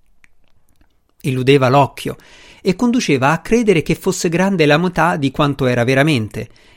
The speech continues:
e molto più vicino, perché nessuna struttura poteva essere tanto enorme.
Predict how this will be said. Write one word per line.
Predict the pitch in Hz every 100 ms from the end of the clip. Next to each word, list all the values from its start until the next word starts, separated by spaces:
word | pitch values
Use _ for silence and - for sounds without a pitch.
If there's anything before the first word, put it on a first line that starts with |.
| _ 131
e |
molto | 139 113 156 143
più | - 127
vicino, | 156 226 139 117 120 - _ _ _
perché | - 202 160
nessuna | 143 180 - 233 170 139
struttura | - 220 - 220 226 -
poteva | 139 139 127
essere | 156 - 185 190
tanto | - 139 -
enorme. | 196 98 95 98 107